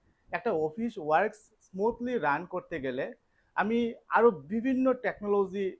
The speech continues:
ইউজ করে থাকি, ব্যবহার করে থাকি। শুধুমাত্র কম্পিউটারই আমি ব্যবহার করব এরকম না। অনেকে আছো, এ, কম্পিউটারের বেসিক লেভেল থেকে খুব ভালো করে স্টাডি শুরু করে দিয়েছো। তো মনে রাখবে, শুধু কম্পিউটার নলেজটাই এক্ষেত্রে এসেনশিয়াল না,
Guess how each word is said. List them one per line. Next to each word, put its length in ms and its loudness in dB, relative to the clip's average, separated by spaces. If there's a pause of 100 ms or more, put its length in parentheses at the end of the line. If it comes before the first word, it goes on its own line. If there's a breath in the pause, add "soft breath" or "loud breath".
ইউজ 300 -8
করে 220 -4
থাকি, 300 -10
ব্যবহার 400 -4
করে 220 -6
থাকি। 220 -12
শুধুমাত্র 420 -6
কম্পিউটারই 680 -2
আমি 120 -6
ব্যবহার 400 -4
করব 240 -6
এরকম 400 -6
না। 140 -14 (380)
অনেকে 320 -2
আছো, 380 2 (220 loud breath)
এ, 160 0
কম্পিউটারের 640 -2
বেসিক 440 -4
লেভেল 280 -2
থেকে 320 -6
খুব 300 -10
ভালো 340 -2
করে 220 -6
স্টাডি 360 -2
শুরু 240 -6
করে 240 -2
দিয়েছো। 400 -8 (420)
তো 60 -6
মনে 200 2
রাখবে, 240 2
শুধু 240 -2 (240 loud breath)
কম্পিউটার 480 0
নলেজটাই 580 0
এক্ষেত্রে 840 -4
এসেনশিয়াল 640 -4
না, 360 0